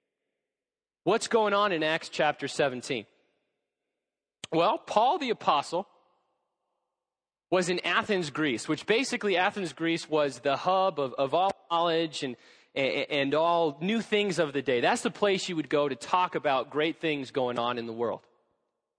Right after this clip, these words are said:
Okay? And so Paul was there, and also in Athens, Greece, tons of false idols. I mean, thousands of false gods. These people were worshiping God after God after God. And,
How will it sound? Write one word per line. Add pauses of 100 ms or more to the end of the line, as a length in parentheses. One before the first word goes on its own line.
(160)
Okay? (340)
And
so (100)
Paul
was
there,
and
also
in
Athens,
Greece, (360)
tons
of
false
idols.
I
mean,
thousands (380)
of
false
gods.
These
people
were
worshiping
God
after
God
after
God.
And,